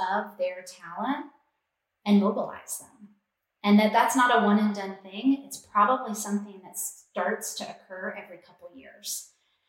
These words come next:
And that's a really different shift for, for us from a talent perspective.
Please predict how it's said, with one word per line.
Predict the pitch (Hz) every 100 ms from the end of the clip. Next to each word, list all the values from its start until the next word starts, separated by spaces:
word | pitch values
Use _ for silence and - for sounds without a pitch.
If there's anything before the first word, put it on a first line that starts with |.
| _ -
And | 208
that's | 226 262
a | - 214
really | 220 214
different | 202 196 190 -
shift | - 185 - -
for, | - - - -
for | 208
us | 190 - -
from | 185
a | 170
talent | - - 175 226 -
perspective. | 233 226 - 226 226 247 247 269